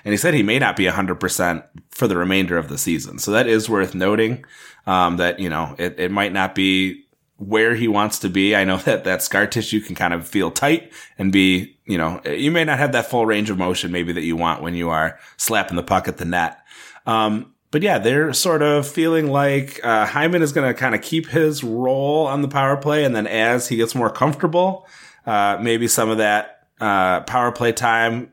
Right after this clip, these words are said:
starts to transfer from Hyman to, to Kane. But Hyman's been good this year.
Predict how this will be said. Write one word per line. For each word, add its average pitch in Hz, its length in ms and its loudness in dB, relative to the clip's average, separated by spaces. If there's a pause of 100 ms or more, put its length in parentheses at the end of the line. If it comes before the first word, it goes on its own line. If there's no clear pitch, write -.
starts 123 360 -2
to 120 60 -4
transfer 123 440 0
from 113 260 0
Hyman 117 460 0
to, 110 360 -2
to 120 100 -6
Kane. 120 360 0
But 107 160 0
Hyman's 196 300 0
been 110 140 0
good 113 180 0
this 120 200 0
year. 117 320 2